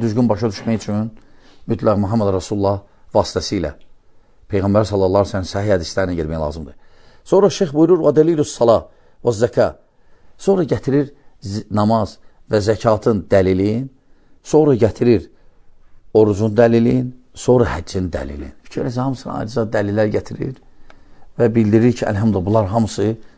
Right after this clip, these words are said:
vacibdir. Hər bir müsəlman, yəni, bilməlidir ki, müsəlman olmaq üçün bunları bilmək lazımdır və bilməkdən də savayı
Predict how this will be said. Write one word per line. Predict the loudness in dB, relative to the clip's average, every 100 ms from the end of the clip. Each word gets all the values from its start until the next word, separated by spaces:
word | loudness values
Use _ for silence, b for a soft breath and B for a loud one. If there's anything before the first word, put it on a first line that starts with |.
| b b
vacibdir. | 0 2 0 0
Hər | 0
bir | 0 -2
müsəlman, | -2 0 2 2 0 -6 -20 -20 -20 -20 _ _ _ _ _ _ _ _ -20 _ _ _ _ -12
yəni, | -8 -6
bilməlidir | -4 0 0 0 -4
ki, | -2 -2 -4 -12 _ _ _ _ _ _ -20 -14
müsəlman | -2 0 2 0 0
olmaq | 0 0 0
üçün | -4 -4 -2 -6 -10 _ _ -20 _ _ _ 0
bunları | 4 6 4 2 -2
bilmək | 2 4 4
lazımdır | 4 2 0 0 0 -2 -6 -12 -6
və | -4 -2
bilməkdən | 0 0 0 0 2 2
də | 0
savayı | 0 0 2 2 2